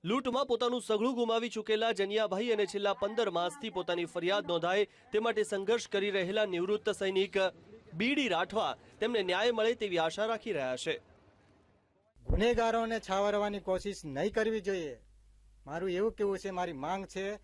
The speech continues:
Speaker 2: કે જો બી ગુનો કર્યો હશે એનો મારો ભાઈ કેમ ન હોય, મારો બાપ કેમ નહીં હોય, એને સજા મળવી જોઈએ, એ મારી માંગ છે.
Speaker 1: રાજગઢના તત્કાલીન પોલીસ અધિકારીએ કયા કારણોસર સમયસર ગુનો દાખલ ન કર્યો, તેના કારણો હાલ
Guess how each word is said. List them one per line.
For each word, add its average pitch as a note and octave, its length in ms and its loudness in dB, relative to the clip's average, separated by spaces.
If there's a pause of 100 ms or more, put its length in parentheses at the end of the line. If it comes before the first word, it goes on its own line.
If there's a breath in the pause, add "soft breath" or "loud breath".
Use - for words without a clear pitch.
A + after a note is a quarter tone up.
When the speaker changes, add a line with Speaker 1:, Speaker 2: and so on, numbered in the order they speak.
(340 soft breath)
Speaker 2:
કે - 100 -6
જો F#3+ 220 2
બી A#3 120 0
ગુનો G#3+ 300 2
કર્યો G#3+ 300 0
હશે G#3+ 180 -2
એનો G#3 300 -2
મારો F#3+ 300 -2
ભાઈ F#3+ 340 -2
કેમ A3+ 220 -2
ન A3+ 60 -4
હોય, A#3 140 0
મારો G#3 220 -2
બાપ G#3+ 320 -2
કેમ A3+ 200 -2
નહીં G3 160 -6
હોય, E3+ 120 -6
એને D#3+ 240 -10
સજા F3+ 300 -6
મળવી D3+ 380 -8
જોઈએ, D3 280 -12 (200)
એ D#3 40 -16
મારી D3+ 260 -8
માંગ D#3 360 -6
છે. C3+ 160 -18 (1600)
Speaker 1:
રાજગઢના F3+ 680 0
તત્કાલીન F#3+ 480 0
પોલીસ F3 300 -2
અધિકારીએ F3 540 0
કયા F#3+ 280 0
કારણોસર A#3+ 540 2
સમયસર G#3 500 0
ગુનો F3+ 260 0
દાખલ E3+ 340 -2
ન E3 180 0
કર્યો, G#3 400 2 (220)
તેના F#3+ 220 2
કારણો G#3 440 2
હાલ G3+ 340 0